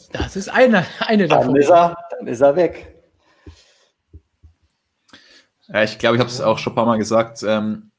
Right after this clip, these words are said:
Speaker 3: kann man ja unterschiedliche Meinungen drüber sein.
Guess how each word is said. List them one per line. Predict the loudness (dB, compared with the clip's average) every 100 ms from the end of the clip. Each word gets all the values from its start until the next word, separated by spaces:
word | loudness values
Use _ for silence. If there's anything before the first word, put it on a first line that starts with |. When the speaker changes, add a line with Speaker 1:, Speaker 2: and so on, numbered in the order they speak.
| _ _ _ _ _ -8
Speaker 3:
kann | -2
man | -2 0
ja | 0
unterschiedliche | -2 -6 -10 -8 -8 -6 -4
Meinungen | -2 -2
drüber | -4 -6
sein. | -4 -4